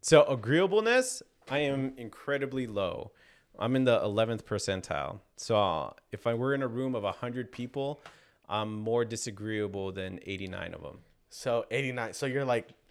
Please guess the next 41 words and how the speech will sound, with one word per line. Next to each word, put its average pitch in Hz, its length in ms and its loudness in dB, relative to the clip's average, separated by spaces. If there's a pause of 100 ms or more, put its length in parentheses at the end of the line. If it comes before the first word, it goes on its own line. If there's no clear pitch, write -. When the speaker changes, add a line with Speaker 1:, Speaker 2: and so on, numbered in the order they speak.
Speaker 2:
so - 160 0
you're, 123 360 0
like, 101 300 0
eighty-nine 120 360 0
percent 117 280 2
Speaker 1:
I'm 110 100 2
low 113 100 6
on 110 60 4
Speaker 2:
disagreeable. 95 600 0
Speaker 1:
agreeableness, 80 340 -12
Speaker 2:
So 123 100 -4
Speaker 1:
yeah. 123 40 -4
Speaker 2:
disagreeableness, 131 760 0
you're 110 100 -4
eighty-nine 98 280 -4
percent. - 240 -8
How 127 100 2
about 123 200 0
the 107 80 -4
first 98 280 -6
one? 87 180 -10 (120)
The, 95 420 -4 (1160)
uh, 87 360 -2
extrovert, 92 420 -8
introvert. - 420 -16 (300)
Speaker 1:
Uh, 104 340 4 (100)
extroverted, 131 1000 0
introvertedness. 92 1500 -8 (420)
Let - 100 -16
me - 100 -14
see. 110 440 -18 (260)
Speaker 2:
This - 180 -16
guy. - 120 -20 (1600)
Speaker 1:
I 87 100 -4
know. 90 280 -4
I 87 100 -4
gotta 95 200 0
look 90 220 -4
through 95 140 -6
Speaker 2:
You 87 40 0
Speaker 1:
all 165 60 6